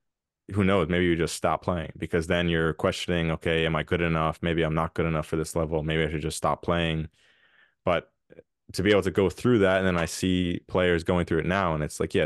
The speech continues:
listen, it's a tough, it sucks to be in that position,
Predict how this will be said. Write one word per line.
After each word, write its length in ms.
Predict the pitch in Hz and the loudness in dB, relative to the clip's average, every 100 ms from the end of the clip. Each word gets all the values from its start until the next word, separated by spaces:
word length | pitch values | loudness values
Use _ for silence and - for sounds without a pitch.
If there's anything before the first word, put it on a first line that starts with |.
| 76 | 0
listen, 260 | 90 - 80 | -4 -2 -4
it's 160 | - | -4
a 40 | 90 | -6
tough, 300 | - 90 - - | -2 -4 -4 -8
it 140 | 87 | -8
sucks 400 | - - 104 - | -6 -2 -2 -2
to 100 | - | -10
be 160 | 85 87 | -2 0
in 80 | 90 | 0
that 140 | 85 | -2
position, 500 | 78 78 - 104 110 | -2 -2 -2 -6 -8